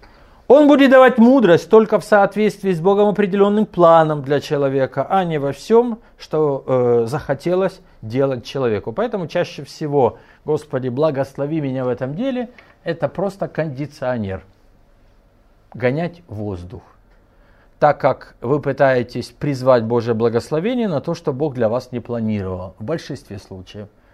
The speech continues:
Лучше узнайте, что уже благословлено. А когда вы узнаете, что уже благословлено, то не обязательно говорить: "Господи, благослови",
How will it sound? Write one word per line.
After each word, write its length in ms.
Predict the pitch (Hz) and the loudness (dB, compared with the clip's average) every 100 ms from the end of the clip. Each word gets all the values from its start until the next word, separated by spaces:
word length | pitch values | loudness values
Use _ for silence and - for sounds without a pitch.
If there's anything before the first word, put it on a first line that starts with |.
| _ - | _ -10
Лучше 260 | 147 139 | -8 -6
узнайте, 400 | 131 127 131 120 | -6 -4 -4 -6
что 200 | 120 - | -8 -8
уже 160 | 123 123 | -6 -6
благословлено. 800 | 113 117 117 - 139 170 247 277 _ _ _ _ - | -4 -4 -6 -6 -6 -4 -6 -8 _ _ _ _ -16
А 100 | 127 | -4
когда 220 | 143 147 | 0 2
вы 80 | 135 | 0
узнаете, 400 | 131 135 117 113 | -4 -4 -6 -10
что 180 | 131 | -8
уже 160 | 117 120 | -8 -6
благословлено, 580 | 117 123 117 160 220 269 | -6 -6 -8 -8 -8 -6
то 120 | 131 | -6
не 120 | 127 | -4
обязательно 520 | 123 120 170 180 127 | -6 -2 -2 -2 -4
говорить: 280 | 117 117 135 | -4 -4 -6
"Господи, 380 | 123 - - 110 | -10 -10 -8 -6
благослови", 600 | 104 107 113 143 160 226 | -4 -4 -6 -6 -6 -6